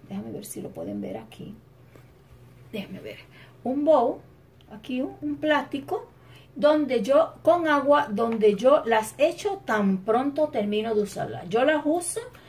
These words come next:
las quito del, de donde las esté haciendo y las pongo en agua con la pega hacia arriba. ¿Ok? Después de ahí, cuando termino de hacer el proyecto, yo las muevo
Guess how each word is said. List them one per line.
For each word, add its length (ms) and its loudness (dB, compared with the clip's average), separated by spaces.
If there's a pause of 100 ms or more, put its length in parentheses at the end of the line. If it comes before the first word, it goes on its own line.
(320)
las 360 2
quito 360 2
del, 360 4
de 480 0
donde 260 -2
las 160 2
esté 160 -2
haciendo 480 0
y 80 -2
las 160 0
pongo 300 -2
en 120 0
agua 440 -2
con 180 2
la 160 0
pega 260 2
hacia 380 -4
arriba. 340 -10 (760)
¿Ok? 200 -10 (720)
Después 440 0
de 100 0
ahí, 160 4
cuando 340 -2
termino 400 2
de 80 -2
hacer 260 -2
el 120 -4
proyecto, 720 -2 (400)
yo 340 2
las 340 -2
muevo 680 2